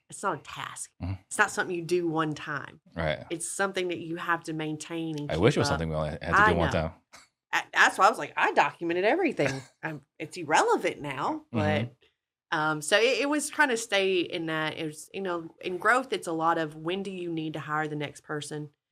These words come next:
Speaker 2: Mm-hmm.
Speaker 1: You know, you're waiting till somebody's over capacity, or are you hiring somebody now before you know you're gonna get there? You're projecting
Speaker 2: Mm-hmm.
Speaker 1: these type of deals and these type of sales. And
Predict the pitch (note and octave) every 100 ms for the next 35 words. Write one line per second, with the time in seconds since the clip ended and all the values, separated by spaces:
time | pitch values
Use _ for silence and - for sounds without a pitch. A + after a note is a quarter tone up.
0 | E2+ F2+ G2+ D#3 D#3 D#3 F3 F3 E3+ D#3+
1 | E3+ D#3 D3 D#3+ D#3+ D3+ D#3+ D#3 D3+ D#3+
2 | D3+ D3 C#3+ C#3 - D#3+ D#3 D#3 - D3+
3 | D3+ D3 D3 C#3+ C#3+ - D#3 D3+ D3 C#3+
4 | C#3+ D3 D3 D3 C#3 C#3+ - C#3+ C3+ D#3
5 | - D3 C#3+ C#3 C#3+ D#3 D3 C#3+ _ -
6 | E2+ C3 D#3+ - D#3 C#3+ D3 D#3 D3+ C#3+
7 | C#3+ D3 C#3+ D3 D3 C#3+ D#3 D3 D3 D3
8 | D3 C#3+